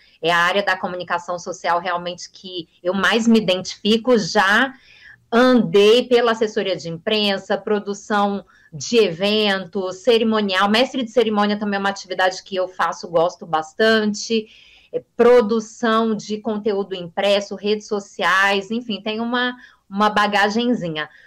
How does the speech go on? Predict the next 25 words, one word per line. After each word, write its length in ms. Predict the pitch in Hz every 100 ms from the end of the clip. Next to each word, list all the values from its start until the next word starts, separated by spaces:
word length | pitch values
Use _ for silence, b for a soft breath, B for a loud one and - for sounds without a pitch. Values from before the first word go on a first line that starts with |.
| b
Mas 320 | 214 247 247
o 120 | 311
despertar 880 | 262 320 - 392 381 - - 208 196
desse 240 | 196 202
interesse 420 | 208 208 190 214 -
pela 240 | 214 202
comunicação, 720 | - 190 185 180 180 208 202
pelo 240 | 196 208
jornalismo, 760 | 208 196 170 147 151 180 165 170
realmente 460 | 180 190 202 208 -
foi 160 | 214
lá 240 | 208 226 339
atrás, 540 | 359 196 151 165 165
na 220 | 196 214
adolescência, 920 | 233 208 190 160 156 - 214 190 170 B B B B B _ -
pelo 320 | 285 330 349
caminho 720 | 311 247 233 233 262 294 294 B -
de 280 | - 247
modelo, 1000 | 254 254 294 370 214 170 208 202 175 151 139
sabe, 400 | - 185 208 226
Nilson 480 | 208 180 170 214
e 60 | 190
Carlos? 640 | 185 180 165 170 160 - b b b b 220
Eu, 240 | 233 285
inicialmente, 1300 | 294 285 277 262 214 208 208 247 285 262 - 180